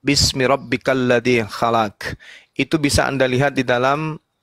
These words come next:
eh, Yesaya dua puluh sembilan nomor dua belas kalau saya nggak salah.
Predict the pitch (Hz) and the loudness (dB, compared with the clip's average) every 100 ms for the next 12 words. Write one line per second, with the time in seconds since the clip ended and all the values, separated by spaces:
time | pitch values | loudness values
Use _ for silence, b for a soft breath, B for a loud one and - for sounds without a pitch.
0 | _ _ _ - _ _ _ 131 123 123 | _ _ _ -20 _ _ _ 0 2 4
1 | 123 120 - _ _ _ _ _ 131 131 | 2 2 -2 _ _ _ _ _ 0 2
2 | 147 139 151 139 120 - 127 131 139 147 | 4 4 2 0 0 -2 0 0 2 0
3 | 156 143 - 127 131 131 143 127 123 117 | -4 -12 -12 -6 -4 0 0 2 2 2
4 | - 117 117 - 120 110 101 107 104 104 | 0 0 2 0 -4 -8 -8 -8 -10 -14